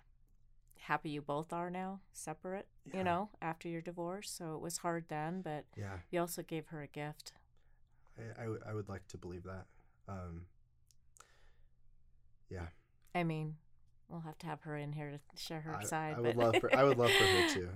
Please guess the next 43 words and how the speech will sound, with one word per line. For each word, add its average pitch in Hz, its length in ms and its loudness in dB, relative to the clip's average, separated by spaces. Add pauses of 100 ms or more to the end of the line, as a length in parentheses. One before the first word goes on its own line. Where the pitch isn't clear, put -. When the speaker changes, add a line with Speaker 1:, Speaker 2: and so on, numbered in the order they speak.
Speaker 1:
But 185 140 6
Speaker 2:
I 175 60 10
Speaker 1:
I - 40 10
Speaker 2:
think 202 100 10
Speaker 1:
watch 403 240 12
her 403 120 10
on 359 100 8
social 320 340 4
media. 208 240 6
She 220 140 2
looks 233 220 2
pretty 247 360 -2
dang 190 360 -2
happy. 220 460 2
Speaker 2:
she's - 400 8
Speaker 1:
<laughs> - 60 0
Speaker 2:
an 120 140 4
amazing 101 600 2
woman. 80 280 -8 (100)
Speaker 1:
Yeah. 101 320 0
Speaker 2:
She's - 260 -2 (160)
one 104 160 -2
of 98 80 -2
the 98 80 0
most 92 320 -2
amazing 95 380 -4
women 85 360 -6 (580)
I've 92 120 -8
ever 87 180 -6
met. 78 280 -10 (100)
Um, 82 480 -10 (460)
yeah, 87 200 -8 (220)
whoever 98 280 -4
she 92 180 -6
ends 87 160 -6
up 82 160 -12
with 82 220 -12
is 87 260 -6 (540)
gonna 87 120 -8
be 85 80 -10
very 82 200 -10
lucky. 87 360 -12 (320)
Speaker 1:
Yeah. 160 60 -10